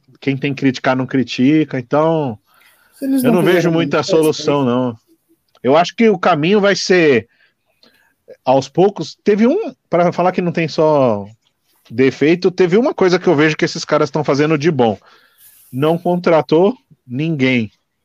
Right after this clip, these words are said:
Speaker 1: nessa viradinha aí de temporada, né? Então, isso daí é um lado bom, porque vai, pra contratar Otero, essas coisas que tava trazendo, pagando muito, é melhor deixar o que tem e vai espirrando aos poucos.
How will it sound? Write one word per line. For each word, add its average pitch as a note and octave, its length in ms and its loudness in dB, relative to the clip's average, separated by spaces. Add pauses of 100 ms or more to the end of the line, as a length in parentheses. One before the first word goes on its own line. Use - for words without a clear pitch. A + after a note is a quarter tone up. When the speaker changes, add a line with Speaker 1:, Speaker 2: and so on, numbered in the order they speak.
(360)
Speaker 1:
nessa A#2 320 -2
viradinha A#2+ 580 0
aí A#2 140 2
de A2+ 440 0 (880)
temporada, A2+ 680 0
né? G#2 160 -4
Então, B2 300 -4 (100)
isso D#3 200 -8
daí D#3+ 160 2
é E3 60 0
um E3+ 100 0
lado F3 240 2
bom, B2 220 0 (460)
porque A#2+ 300 -2
vai, C#3+ 260 2 (140)
pra F#3 160 0
contratar C#3 720 0
Otero, A2 960 0 (420)
essas A2 300 -4
coisas B2+ 320 0
que - 80 -12
tava A#2+ 180 0
trazendo, A#2+ 460 0
pagando B2+ 420 0
muito, C3+ 440 -2 (440)
é A#2 100 -6
melhor D3+ 360 2
deixar F3+ 280 0
o F3 60 0
que E3+ 140 -8
tem E3+ 400 -2
e F3 120 0
vai D#3+ 240 0
espirrando F3+ 460 0
aos F3+ 140 0
poucos. C3 400 -2